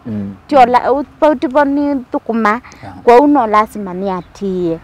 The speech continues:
Speaker 1: Mm.
Speaker 2: Na kwa wia pia, still wia wakwa.
Speaker 1: Mm.
Speaker 2: Withie ni von time, na ndikese kwananga.
Speaker 1: Mm.
Speaker 2: Kwa wi na wei, nye ni nani affect iyo?
Speaker 1: Na ni na kuaffect ye kimbesa?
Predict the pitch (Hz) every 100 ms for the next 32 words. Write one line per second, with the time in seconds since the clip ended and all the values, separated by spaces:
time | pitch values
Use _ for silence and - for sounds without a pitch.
0 | - 123 185 196 208 233 220 202 180 175
1 | - 240 277 214 - - - 269 220 202
2 | 180 170 175 190 180 - 170 - - 208
3 | 214 202 165 170 165 160 160 165 165 165
4 | 254 262 202 180 240 247 269 466 - -
5 | - - - - 196 180 170 160 160 160
6 | 156 156 156 165 175 196 180 202 190 180
7 | 175 185 180 170 156 156 - - 113 -
8 | 311 349 370 254 196 196 247 269 208 -
9 | - 254 233 226 208 190 170 170 165 -
10 | 160 - 170 175 165 175 165 - - -
11 | - - - - - 156 151 131 117 120
12 | - 120 113 127 120 127 117